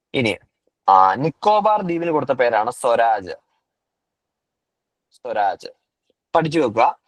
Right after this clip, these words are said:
ആൻഡമാനിന് കൊടുത്ത പേരാണ് ഷഹീദ് എന്നും നിക്കോബാറിന് കൊടുത്ത പേരാണ് സ്വരാജ്. ഷഹീദ് and സ്വരാജ് ഐലൻഡ് എന്നാണ് ആ സമയത്ത് ഇത് അറിയപ്പെട്ടിരുന്നത്. ഇനി, ആ, ഈ ഐ എൻ എ ഇവിടെ നിന്നും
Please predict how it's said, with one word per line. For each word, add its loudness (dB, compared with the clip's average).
ആൻഡമാനിന് 0
കൊടുത്ത -2
പേരാണ് 0
ഷഹീദ് -6
എന്നും -10
നിക്കോബാറിന് 0
കൊടുത്ത -2
പേരാണ് -4
സ്വരാജ്. -4
ഷഹീദ് -6
and -6
സ്വരാജ് -2
ഐലൻഡ് -2
എന്നാണ് -4
ആ 2
സമയത്ത് -4
ഇത് 2
അറിയപ്പെട്ടിരുന്നത്. -2
ഇനി, -10
ആ, 4
ഈ -4
ഐ -2
എൻ -4
എ -10
ഇവിടെ -2
നിന്നും -4